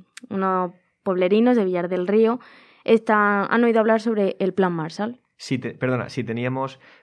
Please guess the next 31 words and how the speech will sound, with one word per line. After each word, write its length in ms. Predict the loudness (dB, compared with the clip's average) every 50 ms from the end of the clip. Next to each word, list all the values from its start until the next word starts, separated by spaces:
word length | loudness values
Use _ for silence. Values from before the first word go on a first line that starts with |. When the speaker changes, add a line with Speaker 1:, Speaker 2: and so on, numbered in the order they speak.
| _
Speaker 2:
con, 500 | -4 0 2 4 4 4 2 2 0 -2 -4
eh, 240 | -2 -2 -4 -4 -6 -10 -20 -20 -20 _ _
Ninotchka 680 | -8 -6 -4 -2 -2 -4 -6 -6 -6 -4 -2 -2 -4 -4
y 160 | -4 -2 -2
Billy 180 | -2 -2 -2 -2
Wilder 320 | -2 -2 -2 -2 -4 -6
la 120 | -8 -8 -8
crítica 520 | -10 -10 -10 -8 -6 -4 -2 -2 -2 -2
al 140 | -4 -6 -6
comunismo, 460 | -6 -6 -6 -4 -6 -6 -6 -6 -6
ahora 140 | -4 -4 -4
tenemos 340 | -4 -6 -8 -8 -8 -8 -8
la 80 | -10 -10
crítica 440 | -10 -10 -10 -8 -4 -2 0 0 0
al 300 | -2 -2 -2 -2 -4 -4
régimen 380 | -6 -8 -8 -6 -6 -6 -6
franquista, 480 | -6 -6 -8 -6 -8 -8 -8 -8 -8 -8
sutil, 420 | -6 -6 -4 -2 -2 -2 -2 -4 -8
pero 200 | -10 -10 -10 -10
ahí 160 | -10 -10 -12
está. 320 | -10 -6 -6 -6 -6 -8 -8
Es 140 | -4 -2
Speaker 1:
Y, 20 | -2
Speaker 2:
una 120 | -2 -2
Speaker 1:
y 20 | -2
Speaker 2:
crítica 240 | -2 0 0 2
Speaker 1:
también 240 | 2 4 4 4 2
un 100 | 2 2 2
poco, 360 | 2 2 2 2 2 0 0
sí, 420 | -2 -4 -2 0 0 0 0 -2 -4
el, 840 | -2 0 2 2 2 2 2 0 0 0 -2 -2 -4 -6 -8 -12 -14